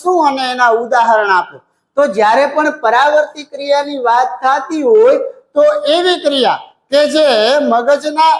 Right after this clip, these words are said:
ઐચ્છિક કેન્દ્રોની જાણ બહાર બાહ્ય ઉત્તેજના સામે ઝડપથી આપવામાં આવતો પ્રતિચાર એને કહેવાય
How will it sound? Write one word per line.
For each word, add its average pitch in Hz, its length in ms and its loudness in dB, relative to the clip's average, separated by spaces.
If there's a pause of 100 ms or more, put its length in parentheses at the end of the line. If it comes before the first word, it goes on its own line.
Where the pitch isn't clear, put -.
(140)
ઐચ્છિક 349 520 -4
કેન્દ્રોની 294 600 0
જાણ 226 520 -2
બહાર 202 320 2 (1000)
બાહ્ય 277 460 2
ઉત્તેજના 294 680 0
સામે 277 440 -2
ઝડપથી 311 680 -2
આપવામાં 269 640 0
આવતો 254 540 0
પ્રતિચાર 269 720 -4 (380)
એને 254 240 -4
કહેવાય 220 500 0